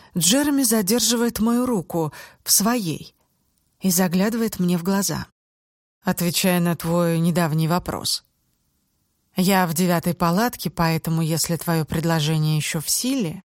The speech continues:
Теплое дыхание касается моего уха. Чувствую, как по коже расползается покалывание.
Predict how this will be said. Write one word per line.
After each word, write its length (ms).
Теплое 440
дыхание 520
касается 600
моего 400
уха. 340
Чувствую, 480
как 200
по 160
коже 580
расползается 800
покалывание. 840